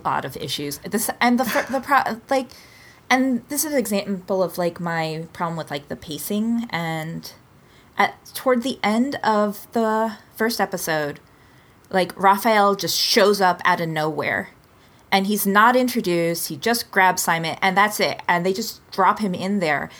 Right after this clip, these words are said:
And I'm like, "You have no purpose here."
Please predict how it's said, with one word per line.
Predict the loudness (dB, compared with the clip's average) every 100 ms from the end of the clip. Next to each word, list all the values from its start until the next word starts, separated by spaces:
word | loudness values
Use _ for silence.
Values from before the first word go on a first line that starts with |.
| -16 -2
And |
I'm | 0
like, | 0 -2
"You | -4 -4 -4 -10
have | -6 -4 -2
no | -2 0 2 4 2 0 -6 -20 _ _
purpose | -8 -6 -2 -2 -2 -6 -8
here." | -10 -10